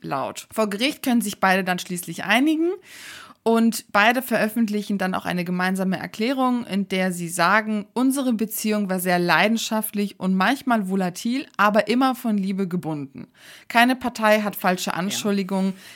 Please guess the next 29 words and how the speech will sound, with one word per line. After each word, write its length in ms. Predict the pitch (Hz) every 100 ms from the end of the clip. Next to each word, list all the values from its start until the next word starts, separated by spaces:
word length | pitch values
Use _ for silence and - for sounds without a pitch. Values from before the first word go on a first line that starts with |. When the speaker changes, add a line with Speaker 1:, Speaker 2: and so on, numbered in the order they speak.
| -
Speaker 1:
wegen 200 | 190 185
finanzieller 560 | 180 185 175 180 165 156
Gewinn 320 | 175 208 269
erhoben. 460 | 254 240 240 233 208
Es 140 | -
gab 220 | 170 -
nie 220 | 190 226
die 160 | 269 262
Absicht, 520 | 190 - 202 190 -
körperlichen 760 | - 190 214 247 233 247 247 233
oder 400 | - 226 269 269
emotionalen 640 | 208 202 185 180 170 170 185
Schaden 560 | - 170 151 151 202
zuzufügen. 920 | 226 - 180 - 139 - - - 85 - - - - _
Ja, 280 | 180 147 - _
das 240 | 180 190 -
ist 260 | 180 -
nicht 160 | 175 -
gut 180 | 175 -
gealtert. 640 | - 208 359 381 - - -
Ähm, 720 | 233 247 247 247 240 247 247
<laughs> 500 | - - - - 285
Speaker 2:
Nee, 340 | 262 285 247 302 554
absolut 880 | - 294 554 - 320 311 254 320 262
nicht. 640 | 262 269 403 - - - - 554 622 539 480 480 480 440 - 370
Speaker 1:
Johnny 300 | 349 359 320
Depp 220 | 277 392
verklagte 640 | - 381 - 294 427 - 247
dann 440 | 214 175 196 311